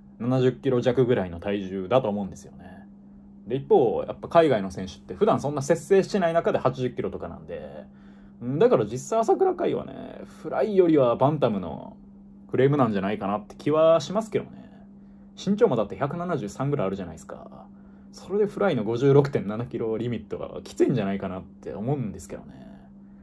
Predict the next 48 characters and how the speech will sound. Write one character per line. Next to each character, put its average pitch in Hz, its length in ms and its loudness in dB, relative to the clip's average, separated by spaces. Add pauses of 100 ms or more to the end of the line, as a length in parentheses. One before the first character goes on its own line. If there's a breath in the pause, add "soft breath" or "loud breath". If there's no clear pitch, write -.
(200 loud breath)
ど 156 100 0
う 208 40 2
な - 60 -4
ん 85 80 -12
か - 100 -16
な。 - 80 -18 (1400)
あ 143 60 -4
ん 175 60 -2
ま 190 80 6
朝 240 160 4
倉 240 160 6
海 208 140 6
っ 156 40 0
て 143 100 -6
ス - 80 -8
タ 156 100 6
イ 160 60 6
ル 160 80 2
的 143 140 -4
に 151 100 0
も 104 100 -4
な 92 100 -10
ん 87 40 -18
か、 - 380 -18
い 117 60 -10
っ - 20 -8
ぱ 165 120 4
い 160 40 4
体 180 180 6
重 180 140 6
戻 170 260 4
し - 80 -10
て 104 100 -8
み 95 100 -10
た 98 60 -16
い 82 140 -18
な、 - 280 -20 (640 loud breath)
な 160 80 -4
ん 196 40 -6
か 135 60 -6
そ 175 140 -4
ん 202 100 0
な 196 120 0
ス - 100 -10
タ 190 120 4
イ 147 100 4
ル 110 100 -4
が - 500 -8